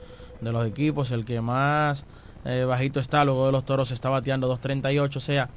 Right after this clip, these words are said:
treinta y ocho puntos por encima de doscientos. Los Toros tienen cuarenta puntos por, debajo de doscientos. En cuanto al O V P, eso es bueno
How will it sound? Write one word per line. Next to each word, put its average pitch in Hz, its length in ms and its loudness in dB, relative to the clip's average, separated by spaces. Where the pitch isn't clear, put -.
treinta 123 240 -2
y 131 60 2
ocho 135 160 -2
puntos 151 280 -2
por 147 140 0
encima 143 340 0
de 143 60 2
doscientos. 147 540 2
Los 120 100 -2
Toros 131 200 -2
tienen 139 240 0
cuarenta 131 440 0
puntos 131 320 -2
por, 127 320 0
debajo 120 340 2
de 135 60 6
doscientos. 117 500 0
En 135 100 0
cuanto 147 240 2
al 147 60 4
O 180 60 6
V 220 140 6
P, 156 240 2
eso 165 260 4
es 202 80 6
bueno 269 520 4